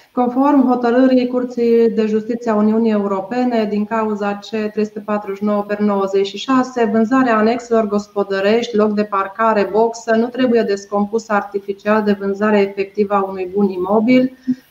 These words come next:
Practic, se consideră o livrare accesorie vânzării imobilului și urmează același regim fiscal ca operațiunea principală. Să spunem că respect condițiile pentru cinci la sută.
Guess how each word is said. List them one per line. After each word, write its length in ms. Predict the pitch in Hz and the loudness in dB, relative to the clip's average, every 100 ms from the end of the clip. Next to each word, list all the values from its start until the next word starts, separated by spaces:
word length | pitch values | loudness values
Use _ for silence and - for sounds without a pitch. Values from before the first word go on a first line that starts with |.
| _ - | _ -2
Practic, 400 | 247 247 254 254 | -2 0 -2 0
se 180 | 254 | 0
consideră 460 | 247 233 226 226 226 | 2 2 2 0 2
o 40 | |
livrare 360 | 220 208 226 220 | 4 4 4 2
accesorie 720 | 208 - 202 - 240 226 202 | 2 0 -4 0 4 6 4
vânzării 440 | 196 202 202 208 202 | 4 2 4 4 4
imobilului 680 | 196 220 233 220 214 214 220 | 4 2 2 4 4 4 2
și 140 | - | 0
urmează 400 | 214 226 233 220 | 2 2 2 0
același 420 | 226 233 226 214 | 0 0 0 0
regim 320 | 202 202 226 220 | -2 0 -2 -2
fiscal 520 | 196 - 208 226 226 | -6 -6 -2 -2 -2
ca 100 | 202 | -4
operațiunea 720 | 190 196 190 190 214 220 202 | -2 -2 -2 -4 -2 -2 -2
principală. 800 | 202 196 202 208 202 185 185 185 185 - _ - | -4 -6 -6 -4 0 2 0 -4 -8 -20 _ -4
Să 80 | |
spunem 400 | 214 - 269 254 | -2 4 6 6
că 100 | 226 | 4
respect 420 | 208 208 208 233 233 | 2 2 0 0 2
condițiile 580 | 208 220 220 233 214 | 4 4 2 2 2
pentru 340 | 208 214 214 202 | 2 0 2 0
cinci 320 | - 214 208 | 0 0 0
la 160 | 202 196 | -2 -4
sută. 760 | 196 196 190 - 190 190 | -6 -6 -6 -8 -8 -8